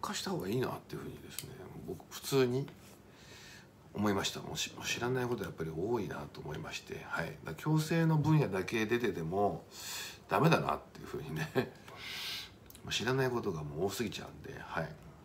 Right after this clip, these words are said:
何もかも勉強ですね。で、山崎正夫先生がですね、終わった後に、えーと、クリスチャン・コーチマンの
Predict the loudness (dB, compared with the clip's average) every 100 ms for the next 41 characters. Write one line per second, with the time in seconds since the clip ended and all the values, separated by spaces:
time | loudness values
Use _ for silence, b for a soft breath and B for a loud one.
0 | -20 -20 -20 -20 -20 -20 -20 -20 -20 -12
1 | 0 6 6 6 6 4 2 -6 -8 -6
2 | 2 4 2 B B B B B B B
3 | 2 8 12 12 12 8 6 4 6 4
4 | 4 2 2 2 2 -4 -8 -4 -4 2
5 | 6 4 4 0 0 2 -2 -2 -2 -2
6 | -2 -6 -14 B B B B -14 -6 -2
7 | -2 -2 0 2 2 2 0 0 0 2
8 | 4 4 4 4 0 -6 -8